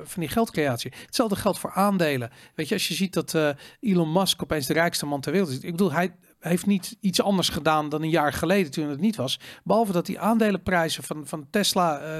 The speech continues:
door het dak zijn gegaan. En daardoor, ja, je ziet dus heel rijk geworden. Ja, Timmermans ook, die voegt niets toe aan de samenleving. Die man heeft vier komma drie miljoen op zijn rekening staan. Eh, als we, eh, wat was het? Eh,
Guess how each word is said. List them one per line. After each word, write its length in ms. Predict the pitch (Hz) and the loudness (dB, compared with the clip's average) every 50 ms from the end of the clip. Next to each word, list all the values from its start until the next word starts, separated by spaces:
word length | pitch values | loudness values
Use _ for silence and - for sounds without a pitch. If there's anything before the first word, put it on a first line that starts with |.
| 151 | -6
door 120 | 143 156 151 | -4 -4 -4
het 100 | 143 139 | 0 0
dak 160 | 147 135 - | 0 0 0
zijn 240 | - 139 123 120 113 | -2 -2 -2 -6 -6
gegaan. 300 | - - 117 120 135 _ _ - - - - - | -10 -12 -12 -14 -14 _ _ -20 -20 -20 -16 -6
En 120 | - 196 | -4 0
daardoor, 400 | 190 180 170 151 139 131 139 - _ _ _ _ | 2 2 2 2 0 -4 -4 -8 _ _ _ _
ja, 220 | _ _ - 190 160 | _ _ -8 -6 -6
je 100 | 165 151 | -4 -6
ziet 140 | - 185 156 | -6 -6 -4
dus 120 | 156 - | -4 -2
heel 140 | 147 131 127 | 0 0 2
rijk 220 | 156 185 220 - | 2 2 2 0
geworden. 340 | - - 160 139 123 120 120 - - - _ - | -2 -4 -4 -2 -2 -4 -6 -10 -16 -20 _ -10
Ja, 100 | - - - | -10 -10 -2
Timmermans 440 | - 262 233 208 170 147 147 143 - | 0 2 2 2 2 0 0 0 0
ook, 180 | 220 220 - | -2 -2 0
die 120 | - 175 165 | -2 -4 -4
voegt 320 | - - 247 - - - _ | 0 -2 -2 -2 -2 -8 _
niets 600 | - 165 165 196 233 262 269 240 - - - - - | -6 0 2 2 4 4 2 2 0 -2 -4 -4 0
toe 260 | - 269 247 214 - | 0 0 2 2 -2
aan 120 | - 170 | -2 -4
de 60 | 175 170 | -2 0
samenleving. 640 | - - 233 254 233 220 165 135 120 120 117 - - - - - | 0 0 2 2 2 2 2 0 -2 -4 -8 -12 -18 -20 -14 -4
Die 100 | - 233 | 0 2
man 160 | 233 254 247 | 2 4 4
heeft 140 | 240 208 - | 2 2 0
vier 260 | - - 247 254 247 | -2 0 0 0 2
komma 200 | - - 226 220 175 131 | 2 2 2 2 2 2
drie 180 | 165 202 233 | 2 4 4
miljoen 280 | 226 226 226 240 247 233 | 4 4 4 4 4 2
op 100 | 208 - | 0 0
zijn 160 | - 202 165 | 0 0 2
rekening 460 | 160 147 135 143 139 127 131 139 131 | 2 0 0 -2 -4 -4 -4 -6 -8
staan. 360 | - - 156 135 127 123 127 - | -4 -2 -2 0 0 -4 -8 -10
Eh, 260 | 160 143 135 135 - | -8 -8 -8 -6 -4
als 160 | 160 151 - | -4 -4 0
we, 260 | 160 143 135 131 127 - - - - - _ _ | 0 2 2 0 0 -4 -8 -20 -20 -20 _ _
eh, 240 | _ - 151 143 135 | _ -12 -10 -10 -8
wat 100 | 139 165 - | -10 -10 -6
was 120 | 160 - | -2 -2
het? 200 | 226 - - - | -2 -2 -4 -10
Eh, 420 | - - - 156 143 143 143 139 | -10 -8 -6 -6 -4 -4 -4 -6